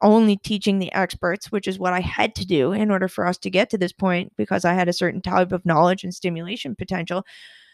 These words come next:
Now, the reason why I'm coming back to teach about this stuff is that, like, the mass awakening is happening. And, you know, as the mass awakening is happening,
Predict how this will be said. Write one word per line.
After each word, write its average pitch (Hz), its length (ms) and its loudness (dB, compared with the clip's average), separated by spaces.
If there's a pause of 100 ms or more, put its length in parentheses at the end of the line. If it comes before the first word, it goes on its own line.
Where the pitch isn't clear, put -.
(300)
Now, 233 220 6
the 262 140 0
reason 262 240 0
why 247 80 2
I'm 240 80 -2
coming 233 240 -4
back 214 180 2
to 226 80 -8
teach 214 220 -4
about 208 220 0
this 220 140 -4
stuff 214 300 -2
is 214 120 -10
that, 208 180 4
like, 220 160 -4
the 208 80 2
mass 214 340 0
awakening 262 480 -4
is 165 140 -6
happening. 202 420 0
And, 226 180 0
you 226 60 0
know, 247 200 2
as 285 260 -2
the 320 40 -4
mass 269 280 -2
awakening 262 340 -2
is 214 100 0
happening, 202 360 2